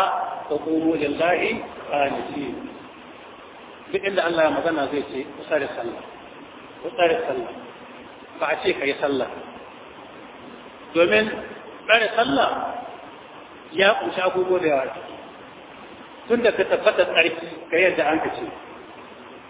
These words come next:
Sannan da abin da ya shafi sallah duka, ya zan ka san shi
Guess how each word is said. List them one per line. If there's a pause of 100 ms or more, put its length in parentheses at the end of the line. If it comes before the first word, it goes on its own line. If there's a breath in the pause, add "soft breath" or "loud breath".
(640)
Sannan
da
abin
da
ya
shafi
sallah
duka, (400)
ya
zan
ka
san
shi